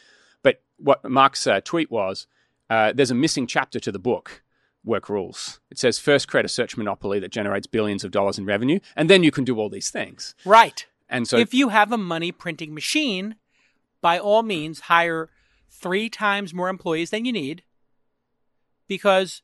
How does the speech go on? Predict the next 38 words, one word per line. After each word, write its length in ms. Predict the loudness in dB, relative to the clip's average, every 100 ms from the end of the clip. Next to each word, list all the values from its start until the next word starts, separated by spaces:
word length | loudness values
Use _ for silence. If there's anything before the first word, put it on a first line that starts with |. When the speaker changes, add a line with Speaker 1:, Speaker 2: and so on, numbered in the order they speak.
| _ _
Speaker 2:
nobody 320 | 2 4 4
will 120 | -2 -4
complain 540 | -2 0 0 -2 -8
'cause 160 | -4 -2
you 60 | -2
have 120 | -2
a 60 |
money 220 | -4 -6 -8
printing 300 | -12 -12 -10
machine. 420 | -6 -6 -6 -12 _ _ _
And 160 | -4 -2
Henry 280 | -2 -2 -2
Blodgett 500 | 0 0 0 -4 -4
early 220 | -2 0
on 220 | 0 -2
was 140 | -4 -4
like, 240 | -6 -10 _ _ _ _ _ _
"Do 100 | -6
you 140 | -4
realize 340 | 0 2 2 0
that 180 | -6 -6
Google, 520 | -4 -4 -2 -2 -4
if 200 | -10 -6
they 460 | -4 -2 -4 -6 -16 _ _ _ -14
stripped 400 | -8 -4 -4 -2
away 260 | -2 -2
all 400 | -2 0 2 2
of 140 | -2 -6
these 240 | -8 -10
perks 540 | -6 0 0 0 -6
and 80 | -8
all 120 | -8
this 160 | -8 -12
craziness 640 | -8 -6 -4 -6 -4 -6 -6
and 100 | -8
all 120 | -8
these 260 | -8 -10
superfluous 800 | -12 -6 -4 -4 -4 -4 -6 -10